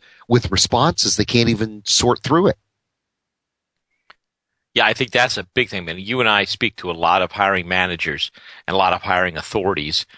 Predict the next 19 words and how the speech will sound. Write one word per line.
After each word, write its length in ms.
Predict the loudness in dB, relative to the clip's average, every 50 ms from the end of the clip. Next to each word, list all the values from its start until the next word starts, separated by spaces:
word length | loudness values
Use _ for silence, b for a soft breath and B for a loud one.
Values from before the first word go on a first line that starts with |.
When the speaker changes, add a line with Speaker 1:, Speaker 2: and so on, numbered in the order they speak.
| b b b b b -4
Speaker 2:
uh, 460 | -2 0 0 0 0 -2 -4 -4 -6 -10 _ _ _ _ _ _ _ _ _ _ _ _ _ _ _ _ _ _ _ _ _ _ _ -2
on 180 | 0 0 2
a, 240 | 2 2 0 0 -4 _ _
on 140 | -4 -2 -2
a 60 | -2
monthly 400 | 0 0 -2 -2 -2 -4 -6 -6
basis. 880 | -2 0 2 2 4 2 2 2 2 0 2 0 0 -4 -10 -14 -14 -14 -14 -16 _ _ _ -4
And 480 | -2 0 0 0 -2 -4 -8 -12 -16 -18 B B B B B B B _ _ _ _ -4
continuously, 920 | -2 -2 0 0 2 2 4 4 4 4 4 4 2 2 2 0 0 -2 -2
when 160 | -4 -4 -2
we 140 | 0 2 4
ask 200 | 4 2 2 -2
the 80 | -4
question, 360 | -6 -4 -4 -4 -4 -4 -6 -6
"What's 180 | -6 -4 -4
your 80 | -6 -4
biggest 360 | -4 -4 -4 -2 -2 -2 0
hiring 340 | 0 2 2 2 0 -2 -4
frustration 760 | -6 -4 -2 0 0 0 2 2 2 2 2 0 0 -4